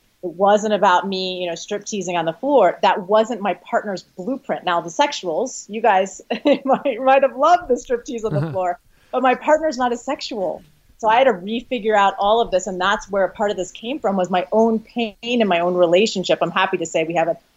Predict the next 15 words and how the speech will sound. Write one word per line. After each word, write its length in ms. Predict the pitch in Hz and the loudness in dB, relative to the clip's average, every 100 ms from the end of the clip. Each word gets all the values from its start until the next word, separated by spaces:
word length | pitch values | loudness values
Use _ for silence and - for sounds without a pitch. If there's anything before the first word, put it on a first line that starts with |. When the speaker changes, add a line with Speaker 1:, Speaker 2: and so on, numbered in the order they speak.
| _ _ - | _ _ -2
Speaker 1:
amazing, 840 | 214 214 214 233 240 220 185 180 | 0 2 2 4 4 2 -2 -2
epic 280 | 175 185 160 | -4 -4 -8
sex 320 | - 156 - | -6 -8 -6
life 320 | 151 151 151 _ _ _ | -6 -6 -6 _ _ _
now. 400 | 175 175 147 131 - _ _ _ | -4 -2 -2 -4 -12 _ _ _
But 160 | - 185 | -4 2
that 260 | 208 208 - | 4 2 -2
time 240 | - 214 220 | -6 -4 -2
period 260 | 196 175 | -2 0
after 200 | 165 170 | -2 -6
me 140 | 170 180 | -8 -4
having 260 | 185 170 | -4 -4
a 20 | 156 | -6
baby 640 | 196 196 196 196 185 185 _ _ _ | -2 -2 -2 -6 -8 -12 _ _ _
and 340 | 180 175 165 | -4 0 -2